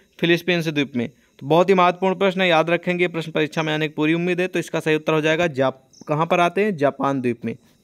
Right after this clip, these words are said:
विश्व में सर्वाधिक ज्वालामुखी जापान द्वीप में आते हैं, आप लोग नाम अपने पेपर में भी सुना होगा। ठीक है, अगला कि विश्व का सबसे ऊंचा सक्रिय ज्वालामुखी कौन सा? बहुत ही महत्वपूर्ण प्रश्न है, याद रखेंगे, बहुत ही कॉमन क्वेश्चन है। सही उत्तर हो जाएगा इसका राइट आंसर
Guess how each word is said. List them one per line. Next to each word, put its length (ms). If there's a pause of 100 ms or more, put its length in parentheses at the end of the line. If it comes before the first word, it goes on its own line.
विश्व 200
में 80
सर्वाधिक 360
ज्वालामुखी 500 (320)
जापान 360
द्वीप 180
में 80
आते 180
हैं, 60
आप 100
लोग 100
नाम 320
अपने 480
पेपर 340
में 100
भी 60
सुना 200
होगा। 240
ठीक 200
है, 240 (1080)
अगला 300
कि 100
विश्व 240
का 120
सबसे 360
ऊंचा 380
सक्रिय 400
ज्वालामुखी 480
कौन 220
सा? 120
बहुत 300
ही 40
महत्वपूर्ण 420
प्रश्न 300
है, 80
याद 240
रखेंगे, 380
बहुत 260
ही 60
कॉमन 300
क्वेश्चन 320
है। 80
सही 180
उत्तर 180
हो 80
जाएगा 280
इसका 240
राइट 220
आंसर 340